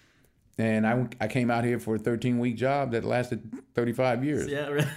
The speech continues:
Speaker 2: <laughs> Six, six, six.
Speaker 1: Yeah.
Speaker 2: So, but the reason you didn't wanna do T V was you had this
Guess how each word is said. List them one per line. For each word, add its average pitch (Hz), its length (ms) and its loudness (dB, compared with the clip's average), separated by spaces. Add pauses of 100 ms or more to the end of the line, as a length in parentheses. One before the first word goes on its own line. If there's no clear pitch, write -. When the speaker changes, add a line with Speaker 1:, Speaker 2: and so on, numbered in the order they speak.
Speaker 2:
<laughs> - 200 -2
Six, - 360 -2
six, - 400 -4
six. 120 120 -2
Speaker 1:
Yeah. 127 200 0 (240)
Speaker 2:
So, 131 260 2
but 131 220 -4
the 127 80 0
reason 147 340 2
you 139 60 2
didn't 131 140 2
wanna 120 140 0
do 110 140 -2
T 110 160 -8
V 117 160 0
was 101 180 -4
you 117 200 0
had 110 240 -6
this - 320 -2